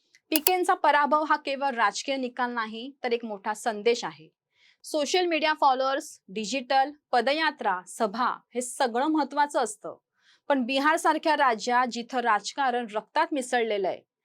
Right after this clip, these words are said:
तिथं तळागाळातील पकड, जातीय वर्चस्व आणि वर्षानुवर्षे जमलेला विश्वास यांना अजूनही सर्वात जास्त किंमत आहे. पीके यांनी बिहार पिंजून काढला, पण बिहारचा राजकीय आत्मा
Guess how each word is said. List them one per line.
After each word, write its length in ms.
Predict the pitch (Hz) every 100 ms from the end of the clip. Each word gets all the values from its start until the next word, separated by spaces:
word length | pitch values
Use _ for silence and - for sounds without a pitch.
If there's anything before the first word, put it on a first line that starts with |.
| _ -
तिथं 260 | 254 262 262 254
तळागाळातील 760 | 240 240 285 254 220 220 240 233 -
पकड, 380 | - 254 185 131 _ _ _ -
जातीय 500 | 202 285 269 - 370
वर्चस्व 720 | 381 254 247 254 240 220 208 240 -
आणि 200 | 208 220
वर्षानुवर्षे 960 | 208 208 208 262 277 269 214 196 226
जमलेला 520 | 196 202 190 196 208
विश्वास 720 | 208 214 - 214 147 143 - - _
यांना 280 | 214 208 220 -
अजूनही 560 | 214 269 302 262 247
सर्वात 460 | 247 233 196 208 226 190
जास्त 360 | 208 208 - 233
किंमत 280 | 185 165 139 -
आहे. 60 | - _ _ _ _ - _ -
पीके 260 | - 392
यांनी 280 | 370 349 370
बिहार 320 | 302 330 349
पिंजून 500 | 359 339 320 311 415
काढला, 380 | 392 269 208 156 - _ -
पण 140 | 254
बिहारचा 560 | 208 240 262 269 311 277
राजकीय 460 | 226 202 - 330
आत्मा 420 | 320 220 202 202